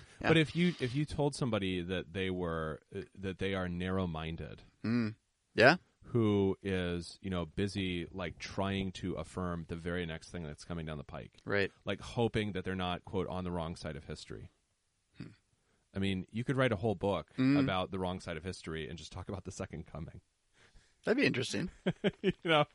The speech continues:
Speaker 2: because, because the, the, the Marxist idea
Speaker 1: That'd be a
Speaker 2: that,
Speaker 1: good
Speaker 2: that
Speaker 1: fiction book.
Speaker 2: the Marxist idea that history will judge you is a, quote, secularized, I would just say,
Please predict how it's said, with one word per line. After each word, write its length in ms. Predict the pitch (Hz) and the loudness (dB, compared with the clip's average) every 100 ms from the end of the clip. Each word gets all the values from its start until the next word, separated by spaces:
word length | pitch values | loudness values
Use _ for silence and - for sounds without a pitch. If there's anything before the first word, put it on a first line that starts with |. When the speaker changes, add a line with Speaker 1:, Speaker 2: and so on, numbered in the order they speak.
| - - - | -20 -14 0
Speaker 2:
because, 500 | 175 - 185 165 - | 2 8 8 8 2
because 480 | 135 139 165 156 123 | 0 0 4 4 4
the, 320 | 131 120 113 | 2 2 -2
the, 220 | 107 117 | -4 -2
the 200 | 110 110 | -2 0
Marxist 440 | 113 131 - 123 - | 2 2 2 -4 -2
idea 240 | 101 110 | -2 2
Speaker 1:
That'd 80 | 107 | 6
be 40 | 233 | 6
a 20 | |
Speaker 2:
that, 160 | 139 | 6
Speaker 1:
good 80 | 107 | 4
Speaker 2:
that 40 | 110 | 2
Speaker 1:
fiction 240 | 165 110 | 2 0
book. 280 | 101 - - _ _ - | -4 -12 -20 _ _ -2
Speaker 2:
the 60 | |
Marxist 400 | 123 143 156 170 | 4 4 4 2
idea 280 | 151 120 123 | 4 4 4
that 160 | 101 85 | 2 0
history 340 | 117 - 110 | -2 0 0
will 160 | 87 85 | 0 -2
judge 360 | 82 117 123 | 2 2 2
you 380 | 87 78 73 76 - - - _ - | 0 -2 -2 -4 -10 -20 -20 _ -2
is 560 | 110 101 98 92 - - _ | 2 2 2 0 -2 -8 _
a, 240 | 95 90 87 | -2 -2 -2
quote, 280 | - 98 - | -2 -2 0
secularized, 920 | 101 101 92 80 76 71 78 - - _ | -4 -2 -2 -2 -4 -4 -6 -10 -20 _
I 80 | 95 | -4
would 100 | 98 | -4
just 180 | 87 - | -4 -6
say, 480 | 90 82 80 78 | -4 -4 -4 -6